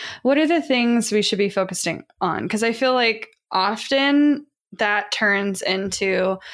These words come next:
"Well, I need more professional shot videos," or, "I need to look a certain way or polished a certain way." So, like,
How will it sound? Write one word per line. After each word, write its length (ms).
"Well, 100
I 120
need 420
more 220
professional 800
shot 320
videos," 840
or, 420
"I 220
need 540
to 160
look 380
a 100
certain 380
way 460
or 80
polished 560
a 60
certain 380
way." 220
So, 160
like, 260